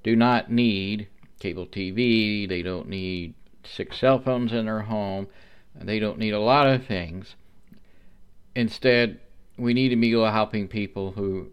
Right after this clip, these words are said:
really, truly need help. They don't have enough money to buy medicine.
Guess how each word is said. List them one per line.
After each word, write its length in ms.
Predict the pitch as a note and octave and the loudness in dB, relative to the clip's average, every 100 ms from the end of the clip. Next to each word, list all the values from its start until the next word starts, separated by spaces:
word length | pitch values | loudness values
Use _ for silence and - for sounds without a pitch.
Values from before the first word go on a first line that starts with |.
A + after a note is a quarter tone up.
| - | -10
really, 460 | G#2 G#2+ G2+ F2 - | -6 -4 -4 -6 -8
truly 360 | - G#2 F#2+ | -4 -2 -2
need 200 | F2+ F2+ | -2 -6
help. 320 | F#2 F2 D#2+ - - | -6 -6 -6 -10 -12
They 160 | G2 F2+ | -8 -6
don't 360 | F#2 G2+ G2 | -2 -2 -2
have 140 | G2 F#2+ | -4 -4
enough 260 | F#2 F#2 | -6 -6
money 200 | G2+ F#2 | -6 -6
to 60 | E2+ | -6
buy 200 | E2 E2 | -6 -2
medicine. 680 | A2 A#2+ A#2 - A2 G#2+ | 0 0 0 -2 -4 -6